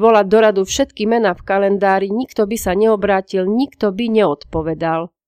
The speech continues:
Päť detí sa šinulo vpred na jednej kolobežke, akýsi chlapec z Parioli rímskej luxusnej štvrte vytiahol svoju motokáru,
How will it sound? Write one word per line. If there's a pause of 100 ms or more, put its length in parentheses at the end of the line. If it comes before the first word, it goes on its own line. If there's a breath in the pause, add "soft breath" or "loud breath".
(720)
Päť
detí
sa
šinulo
vpred
na
jednej
kolobežke, (480)
akýsi
chlapec
z
Parioli
rímskej
luxusnej
štvrte (420)
vytiahol
svoju
motokáru,